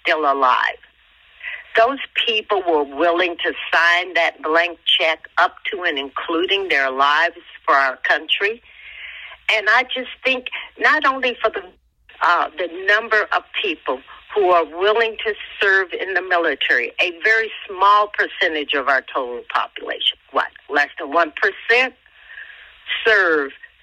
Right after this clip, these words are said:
to protect our country. And we need to honor and remember them. Uh, I would like to also encourage people to think about volunteering, uh, to come out to the cemetery and to help us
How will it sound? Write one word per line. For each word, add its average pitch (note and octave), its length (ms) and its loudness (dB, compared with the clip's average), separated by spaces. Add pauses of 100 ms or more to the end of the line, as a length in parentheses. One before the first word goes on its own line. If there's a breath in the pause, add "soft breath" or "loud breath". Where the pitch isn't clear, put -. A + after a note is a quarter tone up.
to G#3+ 80 -2
protect - 720 -2
our C#3 160 0
country. - 640 -4 (340 loud breath)
And G3+ 140 -4
we B3+ 100 -4
need D4 280 -2
to B3 200 0
honor G3 440 2 (100)
and E3+ 260 -4
remember D#3 640 -4
them. G2+ 380 -8 (960 loud breath)
Uh, D#3 300 4
I G3 240 4
would E4 140 -6
like F3+ 340 2
to - 80 -2
also G3 500 2
encourage D#3 800 0
people A#3+ 300 -2
to - 140 -10 (100)
think C4 180 -2
about A#3 360 2
volunteering, A3+ 880 0 (340 loud breath)
uh, F3+ 140 4
to - 180 -8
come C#4+ 220 0
out E4+ 160 2 (100)
to A3 60 -6
the D#3+ 160 -6 (120)
cemetery C#3+ 600 -2
and C3+ 160 -12
to - 140 -8
help G#3 380 2
us G#3+ 120 2